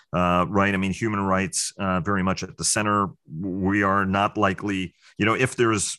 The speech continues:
uh, more likely than not that you would use these weapons,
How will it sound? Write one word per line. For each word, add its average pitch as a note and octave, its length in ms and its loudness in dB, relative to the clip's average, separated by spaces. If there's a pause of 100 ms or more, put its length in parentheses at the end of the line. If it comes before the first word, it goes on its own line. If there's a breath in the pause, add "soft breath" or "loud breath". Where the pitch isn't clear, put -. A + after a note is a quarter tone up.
(160)
uh, F#2+ 460 0
more G#2+ 460 2
likely G#2+ 360 0
than G2 240 -2
not G#2+ 300 0
that F2 160 -8
you G#2 120 -4
would G2 140 -2
use G2+ 240 -2
these F2+ 240 -6
weapons, F#2 540 -2